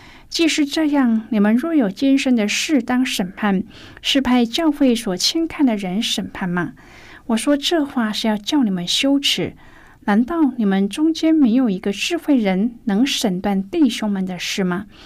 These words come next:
你们竟是弟兄与弟兄告状，而且告在不信主的人面前。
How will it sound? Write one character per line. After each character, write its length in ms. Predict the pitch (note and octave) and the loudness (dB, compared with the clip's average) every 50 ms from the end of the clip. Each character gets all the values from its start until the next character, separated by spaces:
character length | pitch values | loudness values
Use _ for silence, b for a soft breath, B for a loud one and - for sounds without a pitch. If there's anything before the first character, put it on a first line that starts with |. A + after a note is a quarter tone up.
| B B B B B B | B B B B B B
你 60 | - | 2
们 160 | A3+ A#3 B3 B3 | 4 4 4 2
竟 240 | - - F4+ E4+ | 2 0 2 2
是 220 | D4 C#4+ - B3+ B3 | 2 2 2 -2 -2
弟 180 | B3+ F4+ F4 | 0 0 0
兄 300 | D4 - - C4 B3+ B3+ B3 | 0 0 2 2 2 2 2
与 140 | A3 F3+ E3+ | 0 -2 -4
弟 220 | - D#4 E4 C#4 | -2 0 0 0
兄 240 | C4+ - A3+ A3 A3 | 0 0 -2 -2 0
告 180 | - D4+ D4+ | 0 2 2
状， 380 | C4+ B3+ - - A3 F#3 F#3+ F#3+ B B B B B B | 2 0 -2 -4 -4 -4 -4 -6 B B B B B B
而 80 | - A3 | -4 -2
且 180 | A3 - G#3 G3 | -2 0 -2 -4
告 320 | G3 - D#4 D4+ C#4 B3+ | -2 -2 -2 0 0 -2
在 220 | A3+ - G#3+ G3 | -2 -4 -4 -6
不 120 | F#3+ - F#3 | -6 -6 -6
信 300 | F3+ - - F#3+ F3 E3+ | -4 -2 -2 -2 -2 -2
主 220 | - - - E3+ | -4 -8 -8 -8
的 160 | E3 F3+ F3+ | -6 -6 -6
人 160 | F#3 F#3+ E3 E3+ | -4 -4 -4 -4
面 280 | F3 F3+ F3 E3 E3 | -4 -4 -4 -6 -6
前。 460 | - - - F3+ E3+ E3 F3 F#3 - | -6 -6 -4 -2 0 0 0 -2 -2